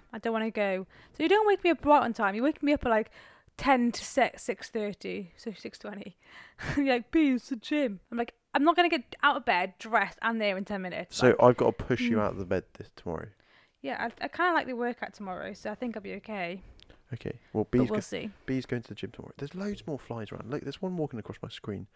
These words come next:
Speaker 1: It's 'cause
Speaker 2: Oh
Speaker 1: it's
Speaker 2: my
Speaker 1: so
Speaker 2: goodness. Do you know what we haven't put on here? Apple. Fuck Apple. They are arseholes.
Speaker 1: As he says,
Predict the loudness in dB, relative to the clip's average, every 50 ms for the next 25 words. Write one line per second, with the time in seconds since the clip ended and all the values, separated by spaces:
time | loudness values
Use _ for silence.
0 | _ -20 -20 -20 -12 -4 2 6 6 6 8 6 6 4 2 2 0 -2 0 0
1 | -2 -2 -4 -6 -18 -20 -20 -14 -6 0 2 4 6 6 6 4 4 2 0 0
2 | 0 0 0 0 0 0 -2 -2 -4 -8 _ _ -4 -4 -4 -4 -6 -6 -6 -8
3 | -8 _ _ _ _ _ _ _ _ _ _ _ _ _ _ _ _ _ _ _
4 | _ _ _ _ _ _ _ _ -4 0 2 2 2 0 -6 -12 -8 -6 -6 -6
5 | -8 -10 -10 -12 -12 -14 _ _ _ _ _ _ _ _ _ _ _ _ _ _
6 | _ _ _ _ _ _ _ _ _ _ _ _ _ _ _ _ _ _ _ _
7 | _ _ _ _ -8 -4 -4 -2 -2 -4 -8 _ _ _ -8 -8 -6 -6 -6 -8
8 | _ -10 -10 -8 -8 -10 -12 -14 -14 -14 -14 -14 -14 -16 -18 _ _ _ _ _
9 | _ -18 -18 -16 -14 -14 -14 -12 -10 -8 -8 -8 -8 -10 -12 -16 -20 -20